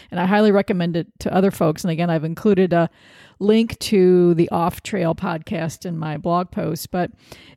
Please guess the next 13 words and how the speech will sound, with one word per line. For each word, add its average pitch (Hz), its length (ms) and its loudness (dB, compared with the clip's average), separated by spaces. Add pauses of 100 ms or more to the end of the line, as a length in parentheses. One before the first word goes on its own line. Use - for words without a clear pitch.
(260)
um, 208 360 4 (480)
vultures 247 520 4
are 214 100 6
really 202 260 4
a 180 60 0
misunderstood 185 800 2
and 175 120 -2
sometimes 185 400 0
a 175 60 0
maligned 165 500 -2
species, 165 600 -4
and 175 120 -2
they're 160 240 -2